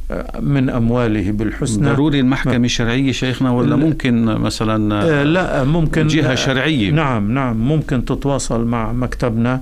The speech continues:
Speaker 2: مم.
Speaker 1: وبما عندنا من، آه، صلاحية،
Speaker 2: مم.
Speaker 1: ممكن أنه نرتب الموضوع،
Speaker 2: حلو.
Speaker 1: وخاصة سيدنا السيد علي، يعني.
Speaker 2: عظيم.
Speaker 1: آه، أو أي عالم دين مجتهد، يعني، بمحيط، آه،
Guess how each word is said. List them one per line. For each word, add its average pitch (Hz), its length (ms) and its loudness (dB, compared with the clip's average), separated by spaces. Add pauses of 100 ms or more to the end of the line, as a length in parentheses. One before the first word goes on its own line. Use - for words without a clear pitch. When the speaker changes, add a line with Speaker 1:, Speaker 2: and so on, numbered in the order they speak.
Speaker 2:
مم. 87 180 -2 (260)
Speaker 1:
وبما 131 420 0
عندنا 110 540 0
من، 107 440 -2
آه، - 460 -4
صلاحية، 123 840 0 (160)
Speaker 2:
مم. 90 160 -2 (140)
Speaker 1:
ممكن 117 480 0
أنه 110 220 0
نرتب 104 420 -4
الموضوع، 85 460 -4 (560)
Speaker 2:
حلو. 175 120 -4
Speaker 1:
وخاصة 120 440 -4
سيدنا 101 680 -4
السيد 85 380 -4
علي، 80 300 -6
يعني. 78 200 -4 (1500)
Speaker 2:
عظيم. - 220 -8 (580)
Speaker 1:
آه، 175 140 0
أو 226 300 0
أي 180 200 2
عالم 127 500 0
دين 117 320 0
مجتهد، 117 600 -2
يعني، 104 300 -2
بمحيط، 110 600 -2
آه، 123 160 0